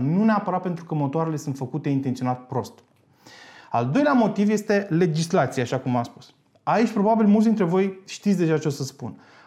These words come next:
Legislația în ceea ce privește emisiile mașinilor s-a modificat drastic în ultimii ani, pentru că încercăm cu toții să, uh, trăim mai sănătos, să avem un impact cât mai mic asupra mediului și așa mai departe. Uh, în momentul de față, mașinile noi trebuie să adere, cel puțin în Europa, la,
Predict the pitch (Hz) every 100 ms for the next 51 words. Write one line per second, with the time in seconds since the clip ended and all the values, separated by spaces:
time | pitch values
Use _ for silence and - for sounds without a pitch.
0 | _ 127 214 240 226 240 220 226 196 180
1 | 196 190 180 160 175 180 151 156 202 202
2 | 170 151 135 160 160 156 165 165 156 156
3 | 170 170 147 131 147 175 175 147 139 -
4 | _ _ _ 139 143 135 151 139 131 120
5 | - - 226 226 190 202 190 170 175 208
6 | 190 - 170 165 156 - 160 160 - -
7 | - - - 143 139 147 165 214 208 202
8 | 196 190 185 175 175 - 143 139 160 156
9 | 147 139 139 139 135 135 202 208 190 185
10 | 180 175 160 156 147 - 165 - 127 -
11 | 135 127 123 120 123 135 127 120 101 -
12 | - - - - - - 135 139 165 233
13 | 262 262 233 214 226 226 233 226 220 180
14 | 165 160 180 170 214 202 196 196 190 196
15 | 180 151 180 180 160 175 151 165 156 135
16 | 151 170 151 139 151 156 -